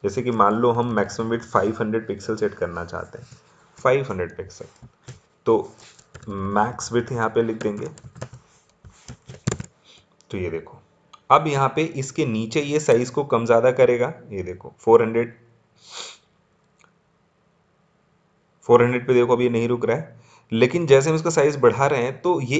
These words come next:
एक साइज पे जाके रुक जाता है यहाँ पे देखो, जबकि इसको अभी और बढ़ना चाहिए था इसके बाद, लेकिन अब ये इसके बाद नहीं बढ़ रहा है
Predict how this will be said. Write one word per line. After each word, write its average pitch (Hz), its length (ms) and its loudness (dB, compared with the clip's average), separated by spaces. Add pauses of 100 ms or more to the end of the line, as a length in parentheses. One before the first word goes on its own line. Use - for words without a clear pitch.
एक 160 100 -4
साइज 143 280 4
पे 156 60 -6
जाके 160 260 2
रुक 120 220 -2
जाता 87 320 2
है - 480 -16
यहाँ 101 200 -8
पे 95 140 -10
देखो, 85 300 -14 (420)
जबकि 113 280 0
इसको 139 220 -2
अभी 123 260 0
और 139 180 10
बढ़ना 131 320 2
चाहिए 95 280 0
था 95 100 -2
इसके 95 240 0
बाद, 92 100 2
लेकिन 107 220 2
अब 117 80 0
ये 120 80 -2
इसके 120 200 -4
बाद 117 180 6
नहीं 107 220 -4
बढ़ 95 140 6
रहा 90 160 -2
है - 120 -12